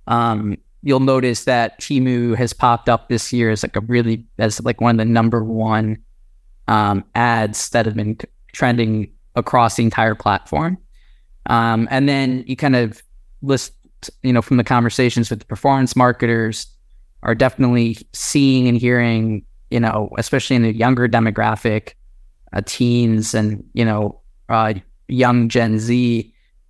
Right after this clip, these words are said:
that, um, you know, Shein and Temu are definitely starting to, you know, make some inroads. Um, so that's, um, I don't know if that's helpful, but that's, that's kinda what we're seeing,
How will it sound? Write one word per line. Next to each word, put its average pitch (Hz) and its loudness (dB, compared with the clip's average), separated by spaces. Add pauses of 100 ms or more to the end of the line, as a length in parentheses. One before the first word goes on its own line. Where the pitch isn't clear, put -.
that, 117 0 (380)
um, 113 -2 (240)
you 135 -4
know, 113 -2
Shein 123 0
and 110 -4
Temu 123 0
are 107 -2
definitely 113 0
starting 113 -2
to, 110 -4 (400)
you 120 2
know, 107 0 (100)
make 123 2
some 113 0
inroads. 117 0 (560)
Um, 107 -6
so 113 -2
that's, 127 -4
um, 113 -2 (240)
I 135 -2
don't 139 2
know 139 2
if 120 0
that's 120 0
helpful, 113 -2
but 107 -4
that's, - -2
that's 120 -2
kinda 120 0
what 117 -2
we're 113 -4
seeing, 120 -4